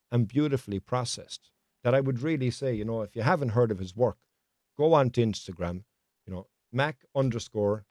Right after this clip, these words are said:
snap underscore agram, and you will see the incredible work that he has produced in such a short period of time. I think he's a deserving, um, uh, feature for the,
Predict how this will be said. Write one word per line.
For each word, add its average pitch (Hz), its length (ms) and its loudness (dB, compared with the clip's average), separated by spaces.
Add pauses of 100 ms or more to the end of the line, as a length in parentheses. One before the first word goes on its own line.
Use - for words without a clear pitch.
snap 127 420 0 (220)
underscore 95 640 -4 (500)
agram, 92 580 0 (960)
and 101 140 0
you 107 120 2
will 104 160 0
see 107 540 -10 (380)
the 101 80 -6
incredible 95 680 -2 (200)
work 95 240 -10 (360)
that 87 100 -20
he 110 120 -8
has 104 140 -10
produced - 480 -18
in 131 80 -8
such - 580 -2
a 127 60 -12
short 123 560 -4 (240)
period 101 240 2
of 95 80 -6
time. 92 240 -12
I 131 80 -2
think 143 180 -2
he's 131 180 0
a 127 120 2 (420)
deserving, 117 760 6 (580)
um, 101 480 -4 (400)
uh, - 20 -18 (180)
feature 104 460 -4 (140)
for 107 140 -2
the, 101 380 -6